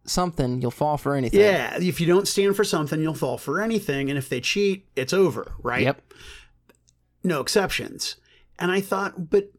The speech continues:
Speaker 2: okay, when you're dating, I get it. But when you're married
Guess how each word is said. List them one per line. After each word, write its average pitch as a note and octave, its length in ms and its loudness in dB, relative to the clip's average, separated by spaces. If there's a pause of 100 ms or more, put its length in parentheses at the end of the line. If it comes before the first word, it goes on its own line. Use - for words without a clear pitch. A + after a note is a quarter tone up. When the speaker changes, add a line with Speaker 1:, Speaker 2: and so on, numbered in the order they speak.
(120)
Speaker 2:
okay, G#3 320 4
when F3 300 2
you're D#3 200 0
dating, F#3 720 0 (1160)
I D#3+ 100 0
get C3+ 280 -2
it. B3 240 4 (680)
But E3+ 220 -2 (140)
when F3+ 260 2
you're D#3+ 160 0
married D3 680 -4